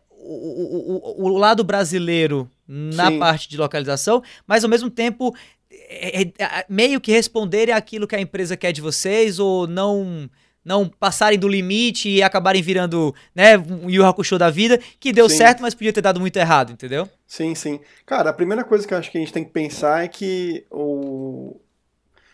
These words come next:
Speaker 2: a, assim, a popu-, a parte da população que fala inglês, que entende as expressões das mais básicas possíveis, é muito pequena, cara. A gente não
Speaker 1: Uhum.
Speaker 2: pode,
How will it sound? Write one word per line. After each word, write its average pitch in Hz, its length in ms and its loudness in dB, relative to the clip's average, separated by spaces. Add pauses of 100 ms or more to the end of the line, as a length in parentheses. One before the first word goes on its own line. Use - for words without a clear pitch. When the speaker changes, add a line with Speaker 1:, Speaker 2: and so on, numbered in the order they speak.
(180)
Speaker 2:
a, - 120 -10 (240)
assim, 147 420 -4
a 143 100 -6
popu-, - 300 -2
a 147 60 0
parte 190 360 0
da 196 80 0
população 160 520 -6
que 147 160 -12
fala 160 400 0
inglês, 143 380 -4
que - 120 -12
entende 135 680 -6
as 123 120 -8
expressões 143 720 -2
das 143 240 4
mais 170 320 0
básicas 143 560 -6
possíveis, 143 580 -8
é 151 80 -4
muito 127 460 -10
pequena, 107 420 -14
cara. 117 260 -14
A 110 40 -12
gente 123 220 -14
não 151 80 -8
Speaker 1:
Uhum. 131 100 -10
Speaker 2:
pode, 127 420 -4